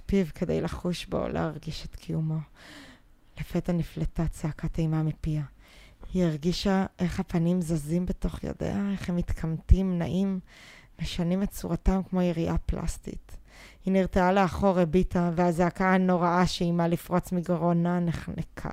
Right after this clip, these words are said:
ונעצרה. היא הביטה בו בעיניים כמות. היא נסוגה צעד אחד לאחור ונשאה את ידיה אל פניה. "מה ציפית לראות, לילי?" שאל ויק בשקט. היא לא ענתה, ודמעות גדולות החלו להתגלגל על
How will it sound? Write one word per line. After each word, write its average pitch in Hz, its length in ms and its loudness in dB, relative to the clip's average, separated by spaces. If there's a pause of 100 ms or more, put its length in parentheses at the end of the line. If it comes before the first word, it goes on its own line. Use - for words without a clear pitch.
ונעצרה. 156 720 -6 (680)
היא 180 140 8
הביטה 190 300 6
בו 185 140 6
בעיניים 180 460 4
כמות. 160 560 -2 (600)
היא 190 80 2
נסוגה 185 380 4
צעד 196 340 4
אחד 190 260 0
לאחור 196 640 4
ונשאה 175 520 0
את - 180 -2
ידיה 175 400 2
אל 165 140 2
פניה. 156 360 0 (720)
"מה 165 180 2
ציפית - 420 -4
לראות, 170 360 -2 (120)
לילי?" 151 240 -4 (240)
שאל 160 420 -4
ויק 156 200 -6
בשקט. 156 540 -6 (1200)
היא 185 100 2
לא 180 100 4
ענתה, 180 460 2
ודמעות 175 400 0
גדולות 180 420 0
החלו 175 360 -2
להתגלגל 165 540 -2
על 175 200 0